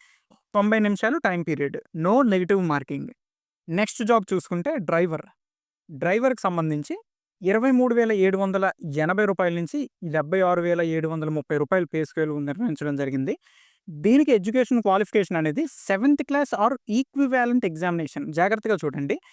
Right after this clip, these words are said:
డ్రైవర్కి సంబంధించి సెవెంత్ క్లాస్ or equivalent examination అయినా పాస్ అయి ఉండాలి.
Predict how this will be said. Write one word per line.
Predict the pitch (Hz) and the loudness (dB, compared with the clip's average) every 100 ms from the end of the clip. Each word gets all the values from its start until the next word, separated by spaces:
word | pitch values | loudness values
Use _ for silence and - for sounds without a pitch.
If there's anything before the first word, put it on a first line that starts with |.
| - _ - | -20 _ -12
డ్రైవర్కి | 143 170 233 285 - | 0 2 4 2 0
సంబంధించి | 214 185 180 160 214 302 | 0 0 0 -4 -6 -8
సెవెంత్ | - 196 202 254 254 | -4 0 2 0 0
క్లాస్ | 240 277 - | -2 -2 -2
or | 180 185 | 0 2
equivalent | 180 190 208 214 208 196 | 2 0 2 4 4 0
examination | 143 156 190 190 175 | -2 -2 0 -2 -2
అయినా | 180 185 | -4 -4
పాస్ | - 147 165 | -2 0 0
అయి | 220 185 | 0 0
ఉండాలి. | 143 139 139 | -2 0 0